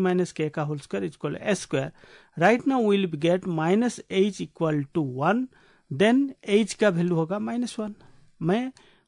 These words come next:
हमारा जो इक्वेशन दिया है अभी x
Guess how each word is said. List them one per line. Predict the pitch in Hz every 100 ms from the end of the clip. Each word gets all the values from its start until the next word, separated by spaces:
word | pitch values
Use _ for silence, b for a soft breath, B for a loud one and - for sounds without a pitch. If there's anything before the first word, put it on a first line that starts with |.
| -
हमारा | 165 190 220 226
जो | 220
इक्वेशन | 202 - 196 185 - 190
दिया | 151 151 170
है | 147 160 180
अभी | - 131 131 208 - - 165 170
x | 190 -